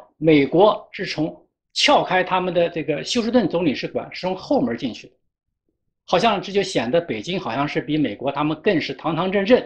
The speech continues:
显得北京在这件事情上占上风了。北京的外交部门越是强调他们是从正门进去的，反而越显得他们内心的空虚。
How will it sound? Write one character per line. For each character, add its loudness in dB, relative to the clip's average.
显 0
得 4
北 -2
京 -2
在 0
这 -4
件 2
事 -4
情 -2
上 -6
占 0
上 0
风 2
了。 -6
北 6
京 6
的 8
外 6
交 6
部 4
门 4
越 8
是 -2
强 -6
调 4
他 0
们 -4
是 -6
从 -6
正 4
门 0
进 -2
去 -6
的， -16
反 4
而 4
越 4
显 -6
得 -6
他 -6
们 -4
内 -4
心 -8
的 -6
空 -10
虚。 -14